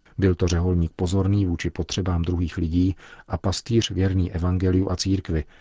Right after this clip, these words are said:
podle vzoru svatého Ignáce,“ píše papež František v kondolenci.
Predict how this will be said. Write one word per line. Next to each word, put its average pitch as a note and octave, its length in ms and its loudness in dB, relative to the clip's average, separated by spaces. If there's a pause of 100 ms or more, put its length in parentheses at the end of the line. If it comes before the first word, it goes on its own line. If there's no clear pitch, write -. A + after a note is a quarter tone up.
(220)
podle E2 260 0
vzoru E2+ 280 0
svatého F2+ 460 -2
Ignáce,“ D#2+ 520 -2 (440)
píše F2 300 -2
papež - 340 -8
František E2+ 540 -2
v - 80 -20
kondolenci. D#2 640 0